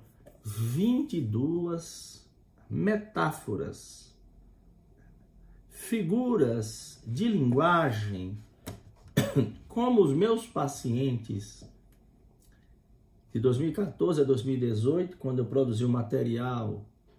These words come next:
que deu origem a esse livro, que foi lançado em dois mil e dezenove, eu perguntava aos pacientes como descreviam o relacionamento com o seu abusador narcisista.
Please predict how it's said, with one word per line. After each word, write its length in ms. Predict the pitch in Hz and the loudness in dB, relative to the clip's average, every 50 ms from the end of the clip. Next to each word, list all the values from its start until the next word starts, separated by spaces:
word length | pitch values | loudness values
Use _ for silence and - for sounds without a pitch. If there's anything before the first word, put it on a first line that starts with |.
| _ _ | _ _
que 120 | - - 131 | -6 -2 2
deu 160 | 131 143 143 | 4 4 4
origem 300 | 131 120 117 113 107 107 | 4 2 0 0 0 0
a 20 | |
esse 180 | 104 107 - 120 | 0 -2 -2 -2
livro, 320 | 117 123 135 143 127 107 | 0 2 2 2 2 0
que 80 | - - | -4 -4
foi 100 | - 117 | -4 -2
lançado 320 | 117 110 107 - 127 120 | -2 -2 -4 -4 -4 -4
em 20 | - | -4
dois 100 | - 104 | -2 -2
mil 100 | 113 117 | -2 -2
e 40 | 110 | -2
dezenove, 640 | 120 165 202 196 151 139 143 165 190 196 175 127 107 107 - - _ _ _ _ _ _ _ _ _ _ - | -2 -2 0 0 0 0 0 0 -2 -2 -2 -4 -6 -8 -10 -14 _ _ _ _ _ _ _ _ _ _ -14
eu 60 | 160 139 | -8 -2
perguntava 600 | - 143 139 143 143 135 - 180 208 233 208 180 | 0 0 2 2 0 0 0 0 0 2 2 0
aos 120 | 139 113 | 0 -2
pacientes 720 | - - 131 123 117 - - 117 113 131 147 151 147 - | -2 -4 -4 -4 -4 -4 -4 -2 -2 -2 -2 -4 -6 -10
como 260 | - - 220 202 220 208 | -8 -4 -2 0 4 6
descreviam 960 | 214 202 196 - - 165 143 135 127 117 123 165 202 208 165 131 117 110 113 - - - _ _ _ _ _ _ _ _ _ _ _ _ _ _ - | 4 4 4 2 -2 2 2 2 2 2 0 -2 0 0 0 0 -2 -2 -6 -8 -10 -16 _ _ _ _ _ _ _ _ _ _ _ _ _ _ -8
o 60 | - | -4
relacionamento 920 | 120 143 202 220 214 185 - - 156 147 151 147 131 123 123 120 110 104 - - | -2 2 2 2 2 2 0 -2 -4 -4 -2 -2 0 0 0 -2 -2 -4 -8 -8
com 340 | - 127 127 139 - - - - _ | -6 -4 -4 -6 -6 -10 -14 -14 _
o 80 | - - | -10 -8
seu 300 | - - - 247 226 214 | -8 -6 -2 0 2 2
abusador 500 | 165 123 120 107 110 107 104 104 107 104 | 2 2 0 0 0 0 0 0 0 -2
narcisista. 800 | 101 98 101 - - 101 95 92 80 64 104 - - - - - | -2 -4 -6 -8 -8 -8 -8 -8 -10 -12 -14 -16 -20 -20 -20 -20